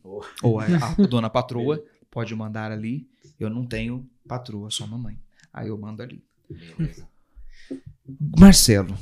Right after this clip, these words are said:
Speaker 2: estamos no mês do rock and roll. Esse famoso mês do rock and roll. Você conhece essa polêmica do mês do rock and roll? Ou dia mundial do
Speaker 1: Dia
Speaker 2: rock, como
Speaker 1: mundial,
Speaker 2: eles
Speaker 1: sim, sim. Conheço o Dia Mundial do Rock, mas,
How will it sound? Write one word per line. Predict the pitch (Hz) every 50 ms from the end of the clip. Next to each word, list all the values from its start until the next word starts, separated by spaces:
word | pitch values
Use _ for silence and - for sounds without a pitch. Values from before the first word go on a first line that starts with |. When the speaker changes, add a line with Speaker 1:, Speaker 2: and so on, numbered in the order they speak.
| -
Speaker 2:
estamos | - - - - 185 185 190 170 156
no | 185
mês | 170 147 139 147 156 165 160 147
do | 147 151
rock | 127 123 123 120 - 135
and | 120
roll. | 107 98 104 101 - - - - - - - - _ _ _ - 135 - - - - _ _ _ _ _ _ _ _ _ _ -
Esse | 135 127 123 - 135
famoso | 123 139 131 127 127 139 165 170 143 135 120
mês | 110 113 113 120 104
do | 104
rock | - 101 104 - -
and | 104
roll. | 107 110 - - - - _ - - _
Você | - - 202
conhece | 196 - 208 220 240 226 -
essa | - 151 123
polêmica | - 120 113 123 151 165 147 - 113
do | 107 107 110
mês | 113 113 110 104
do | 113 107
rock | 104 107 - 110
and | 104
roll? | 127 143 131 107 - - - - _ _ _ _ _ _ _ _ _ _ _ _
Ou | - 147 143 131 117
dia | - - 131 151 156 139 117 110
mundial | 107 113 120 120 127 139 123 - 117 113 120 131 - - -
do | 110 107
Speaker 1:
Dia | 107
Speaker 2:
rock, | 120 120 120
como | 120 117 131
Speaker 1:
mundial, | 120 113 110 107
Speaker 2:
eles | 110 107
Speaker 1:
sim, | - - - - - 123 117 117 117 104 90 -
sim. | - - 101 98 95 92 87 82 _ _ _ _ _ _ _ _ _ - - -
Conheço | _ - 117 117 113 113 117 120 - -
o | 156
Dia | 139 151 170
Mundial | 170 175 175 170 180 170 165 170
do | 185 165
Rock, | 127 120 120 117 - -
mas, | 95 101 98 92 92 - - -